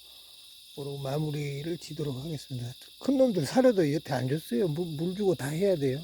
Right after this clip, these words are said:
예, 그렇습니다. 자, 여러분들 편안한 밤 시간들 되시고, 내일 토요일도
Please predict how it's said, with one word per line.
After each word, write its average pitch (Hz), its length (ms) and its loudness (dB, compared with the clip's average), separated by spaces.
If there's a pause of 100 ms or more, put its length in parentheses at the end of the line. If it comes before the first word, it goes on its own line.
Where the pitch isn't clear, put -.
(120)
예, 127 320 -4
그렇습니다. 131 500 -12 (800)
자, - 300 -12
여러분들 151 420 -4 (840)
편안한 180 440 -6
밤 135 200 -4
시간들 147 420 -6
되시고, 143 520 -8 (300)
내일 139 380 0
토요일도 185 580 2